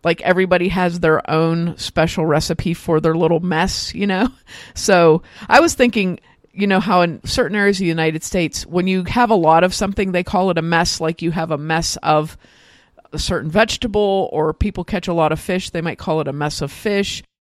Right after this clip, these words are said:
So when they have a lot of something, they might refer to that as a mess. And I thought that could be where that comes from too.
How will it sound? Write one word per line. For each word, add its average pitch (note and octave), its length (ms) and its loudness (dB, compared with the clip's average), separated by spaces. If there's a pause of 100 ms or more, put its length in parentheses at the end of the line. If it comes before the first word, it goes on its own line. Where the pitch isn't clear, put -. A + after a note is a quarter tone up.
So - 140 -6
when F3+ 160 0
they E3+ 100 0
have G3 160 -2
a G#3 40 -2
lot E3+ 220 2
of E3+ 80 -4
something, D#3 340 -8
they D3 100 -6
might D#3+ 200 -4
refer D#3+ 260 -6
to D#3+ 100 -2
that D3 180 0
as D3+ 120 -4
a C3+ 40 -6
mess. D#3 340 -2
And - 100 -8
I F3+ 80 -2
thought G#3+ 300 -6
that - 180 -4
could A3+ 180 -4
be E3 140 -2
where D3+ 140 -2
that - 180 -4
comes E3 240 -6
from D3+ 240 -4
too. E3+ 460 0